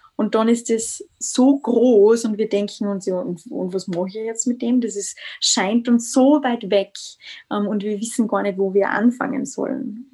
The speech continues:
Und da geht's wirklich immer wieder darum, kleine Schritte, ganz kleine Schritte und diese kleinen Schritte, diese Reise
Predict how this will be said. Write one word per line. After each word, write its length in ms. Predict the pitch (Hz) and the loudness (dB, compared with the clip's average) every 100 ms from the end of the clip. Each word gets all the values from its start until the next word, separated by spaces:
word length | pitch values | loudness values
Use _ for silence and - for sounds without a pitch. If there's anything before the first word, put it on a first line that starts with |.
| 226 | -14
Und 240 | 208 - | -12 0
da 100 | 208 | 0
geht's 280 | 214 233 - | 2 -2 -2
wirklich 340 | 226 233 - | -4 -4 -4
immer 240 | 240 233 220 | 0 0 0
wieder 160 | 220 | -4
darum, 460 | 220 208 214 233 240 - | -4 -6 -6 -8 -12 -10
kleine 320 | - 285 302 | -4 0 2
Schritte, 480 | - - - - - | 0 -4 -8 -8 -4
ganz 320 | 254 285 311 | 0 2 2
kleine 240 | - 254 | 2 2
Schritte 320 | 254 277 277 240 | 2 0 -2 -4
und 140 | 233 | -2
diese 200 | 233 247 | -2 -2
kleinen 480 | - - - 359 269 | -4 -4 -2 2 2
Schritte, 360 | - 196 214 | 2 -4 -6
diese 320 | 170 196 202 202 | -4 -2 0 0
Reise 640 | - - 311 285 - - | -2 2 2 2 -6 -10